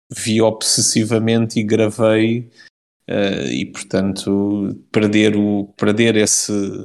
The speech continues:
esse Itália-Argentina, que é uma coisa de livro, é o que tu dizes, quer dizer, só, só a ideia de que aquilo pudesse ser jogado em Nápoles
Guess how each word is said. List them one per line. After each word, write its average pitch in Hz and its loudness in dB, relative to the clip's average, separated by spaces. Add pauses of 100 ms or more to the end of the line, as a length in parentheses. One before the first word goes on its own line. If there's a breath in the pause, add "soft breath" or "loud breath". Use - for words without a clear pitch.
(220)
esse 110 -4
Itália-Argentina, 107 -4
que - -10
é 120 0
uma 110 -4
coisa 107 0
de 107 -2
livro, 98 -6
é - -4
o 95 -6
que - -20
tu 101 -4
dizes, 98 -4 (420 loud breath)
quer 95 0
dizer, - -10
só, 101 0 (800 loud breath)
só 160 4
a 151 4
ideia 117 2
de 101 -6
que - -4
aquilo 127 0
pudesse 120 0
ser 113 -2
jogado 107 0
em 113 0
Nápoles 113 -4